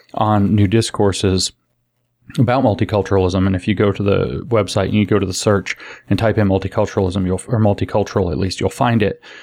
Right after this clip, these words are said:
And I didn't write it. Uh, I actually had to get permission to repost it. It's, it's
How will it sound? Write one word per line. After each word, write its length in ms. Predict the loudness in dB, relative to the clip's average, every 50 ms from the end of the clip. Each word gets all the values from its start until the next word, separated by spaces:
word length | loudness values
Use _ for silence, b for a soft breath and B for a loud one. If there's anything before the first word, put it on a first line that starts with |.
| B B B
And 160 | -2 0 0 0
I 100 | 0 0
didn't 180 | 2 2 2 2
write 240 | 2 2 2 2 2
it. 420 | 2 2 0 -2 -6 -8 -6 -2
Uh, 280 | 0 0 0 0 0 0 -2
I 140 | 0 0
actually 420 | 2 2 0 0 0 2 2 2 2
had 100 | 2 2
to 60 | 0
get 140 | 0 -2 0
permission 400 | 0 0 2 2 0 0 -2 -2
to 80 | -2 0
repost 520 | 0 0 -2 0 0 0 0 0 0 0
it. 160 | 0 0 0 -2
It's, 240 | -4 -4 -4 -4 -4
it's 220 | -4 -4 -4 -4